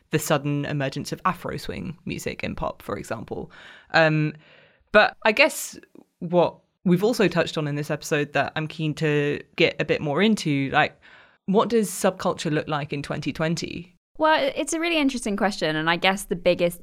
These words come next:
Speaker 2: innovation in the twenty years since Born to Do It is the rise of the internet and the way the internet has changed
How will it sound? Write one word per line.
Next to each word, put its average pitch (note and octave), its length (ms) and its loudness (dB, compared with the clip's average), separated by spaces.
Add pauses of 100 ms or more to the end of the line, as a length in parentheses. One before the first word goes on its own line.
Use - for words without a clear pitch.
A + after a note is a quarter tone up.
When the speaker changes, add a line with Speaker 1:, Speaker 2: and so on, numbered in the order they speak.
Speaker 2:
innovation D#3+ 760 -2
in D3 100 -6
the D3 60 -4
twenty D3+ 300 -4
years D3 400 -2
since - 560 -8 (500)
Born D#3 280 -2
to - 100 -12
Do F#3+ 260 0
It G#2+ 300 0 (500)
is A3 300 0
the - 140 -2
rise F3 360 0
of D3+ 140 -6
the C#3+ 120 -4
internet - 560 -4 (200)
and E3+ 340 -4 (100)
the F3+ 140 -2
way F#3 420 2
the F3 220 -4
internet F3 400 -4
has D#3+ 280 -4
changed D3+ 640 -2